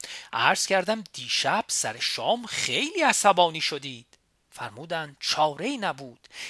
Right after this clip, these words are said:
اینها حد خودشان و حرف زدن خودشان را باید بفهمند. پریروز من در دانشگاه جنگ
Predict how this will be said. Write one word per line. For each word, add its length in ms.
اینها 680
حد 460
خودشان 800
و 100
حرف 340
زدن 400
خودشان 600
را 100
باید 680
بفهمند. 720
پریروز 840
من 220
در 140
دانشگاه 680
جنگ 540